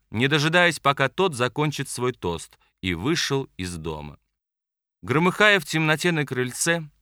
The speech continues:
то ли порожнее ведро, то ли ещё что-то путалось под ногами, он сходу надел свои кирзачи, похолодевшие к тому времени на открытом воздухе, и пошёл домой огорчённый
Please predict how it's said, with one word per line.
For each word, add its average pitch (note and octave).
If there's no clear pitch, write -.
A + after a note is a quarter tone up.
то G3
ли E3+
порожнее G#2+
ведро, F#2+
то C3
ли F#2+
ещё F3
что-то D#3
путалось D3
под A2
ногами, A2
он D#3+
сходу G#3+
надел F#3
свои D3+
кирзачи, A#2+
похолодевшие C#3
к -
тому B2
времени A#2+
на A#2
открытом G#2+
воздухе, F#2
и G#2
пошёл G3
домой G2
огорчённый C#3